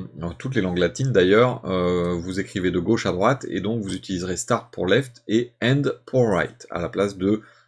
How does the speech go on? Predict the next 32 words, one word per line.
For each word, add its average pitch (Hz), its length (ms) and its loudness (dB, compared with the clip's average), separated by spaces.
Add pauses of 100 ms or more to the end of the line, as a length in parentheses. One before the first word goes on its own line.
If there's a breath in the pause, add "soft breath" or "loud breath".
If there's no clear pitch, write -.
(240 loud breath)
euh, 87 520 0 (300)
comment, 87 300 -2
de, 80 680 -2
de, 78 260 -4
de - 140 -4
left 90 300 0
et 95 60 0
right 98 420 0
directement. 87 500 -4 (240)
Donc 85 200 -12
ça, 107 100 4
il 110 100 6
faudra 104 460 0 (400 soft breath)
également, 101 680 4
euh, 90 300 6
y, 98 520 -2
y 107 120 -2
penser. - 340 -8 (1500 loud breath)
Donc 113 180 4
voilà, 143 500 10
euh, 117 180 12
globalement 120 500 6
les, 98 720 4
les 98 180 -2
nouveautés 104 500 2
dont 95 320 -2
je 90 120 -12
pouvais 98 200 0
vous 98 140 2
parler. 107 380 4
Alors 98 260 4
j'ai 101 680 4